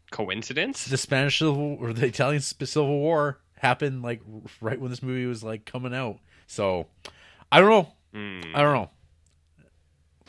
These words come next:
Speaker 1: We're, we're not saying it, it
Speaker 2: I don't know.
Speaker 1: it didn't cause it.
Speaker 2: It did, but
Speaker 1: But we
Speaker 2: I don't
Speaker 1: can't
Speaker 2: know.
Speaker 1: say that it
Speaker 2: I don't know if it did, but it did. It
Speaker 1: But it
Speaker 2: absolutely
Speaker 1: did.
Speaker 2: Well, it,
Speaker 1: Yeah.
Speaker 2: it's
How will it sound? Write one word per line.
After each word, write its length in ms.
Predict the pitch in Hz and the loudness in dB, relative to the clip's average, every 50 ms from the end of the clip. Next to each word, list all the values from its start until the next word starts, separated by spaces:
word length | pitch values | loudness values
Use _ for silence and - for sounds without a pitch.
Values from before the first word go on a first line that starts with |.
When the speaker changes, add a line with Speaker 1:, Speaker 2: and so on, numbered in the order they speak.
| - _ _ _ - | -20 _ _ _ -4
Speaker 1:
We're, 180 | 127 156 175 | -2 -2 -2
we're 140 | 139 156 170 | 0 0 0
not 200 | 196 220 233 214 | 2 0 0 -2
saying 280 | - - 160 170 160 143 | -2 -2 -2 -2 0 -2
it, 200 | 123 104 95 - | -4 -4 -6 -4
it 80 | - 143 | 6 6
Speaker 2:
I 60 | 180 | 8
don't 120 | 208 220 220 | 8 8 6
know. 140 | 202 147 - | 4 2 0
Speaker 1:
it 100 | 110 104 _ _ | -6 -12 _ _
didn't 420 | - 117 110 135 160 190 170 - 127 | -4 -4 -2 -2 -2 -4 -6 -12 -10
cause 380 | - 151 143 151 170 185 190 | -6 -4 -4 -4 -4 -6 -8
it. 220 | 202 220 226 - - _ _ _ _ - _ _ _ - | -10 -12 -12 -14 -16 _ _ _ _ -20 _ _ _ -20
Speaker 2:
It 200 | - - 151 139 | -20 -18 -2 2
did, 320 | 175 180 170 123 90 - - | 4 6 6 4 2 -2 -4
but 240 | - 123 113 113 - _ _ _ _ _ _ _ _ | -2 -2 -2 -2 -6 _ _ _ _ _ _ _ _
Speaker 1:
But 100 | 127 110 | -10 -10
we 120 | 117 113 - | -10 -4 0
Speaker 2:
I 80 | 131 135 | 2 2
don't 100 | 143 147 | 2 2
Speaker 1:
can't 120 | 147 131 104 | 0 -2 -4
Speaker 2:
know. 60 | 110 | -6
Speaker 1:
say 20 | 107 | -8
that 140 | 98 95 85 | -12 -14 -18
it 80 | 85 _ | -16 _
Speaker 2:
I 60 | 107 120 | -6 -4
don't 120 | 127 131 | -2 -2
know 100 | 131 131 | -2 -2
if 120 | 117 - | -4 -6
it 60 | 101 85 | -10 -14
did, 180 | 87 82 80 | -14 -14 -14
but 120 | - 82 80 | -14 -16 -16
it 120 | 71 - | -18 -18
did. 120 | - - | -20 -20
It 180 | 82 - _ _ _ _ _ _ _ _ | -20 -20 _ _ _ _ _ _ _ _
Speaker 1:
But 80 | - 95 | -18 -14
it 40 | 101 | -14
Speaker 2:
absolutely 320 | 98 - 101 95 - - | -12 -10 -10 -10 -10 -12
Speaker 1:
did. 100 | 98 - - _ _ _ _ | -18 -20 -20 _ _ _ _
Speaker 2:
Well, 160 | - 104 104 - | -12 -12 -12 -8
it, 140 | 107 101 90 - | -8 -10 -6 -6
Speaker 1:
Yeah. 140 | 107 90 104 - - 98 | -6 -6 -6 -10 -14 -20
Speaker 2:
it's 160 | 98 - - | -20 -20 -20